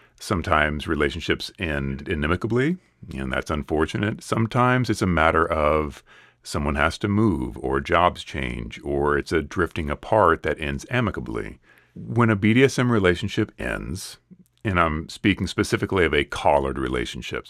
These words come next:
something that involved using a collar as a symbol of that relationship, it's up to you guys, right? Everybody gets to make their own rules for how a B D S M relationship works.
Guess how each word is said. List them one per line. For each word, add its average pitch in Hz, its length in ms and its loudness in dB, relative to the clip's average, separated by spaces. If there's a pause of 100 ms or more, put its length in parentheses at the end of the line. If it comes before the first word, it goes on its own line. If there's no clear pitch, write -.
(120)
something 98 320 2
that 80 140 6
involved 73 580 4 (100)
using 90 340 0
a 73 60 2
collar 71 460 2
as 67 140 -4
a 69 40 -4
symbol 69 420 -2
of 62 100 -4
that 60 160 0
relationship, 62 680 -6 (480)
it's 87 300 0
up 120 180 0
to 113 80 -2
you 95 220 0
guys, - 460 -8 (160)
right? 65 340 -4 (500)
Everybody 107 400 4
gets 110 220 0
to 104 80 -2
make 92 240 4
their 85 160 2
own 78 200 0
rules 90 440 2
for - 160 -2
how 73 220 0
a 69 40 0
B 71 160 -2
D 73 120 2
S 69 160 -4
M 67 100 -4
relationship 60 640 -6
works. - 540 -6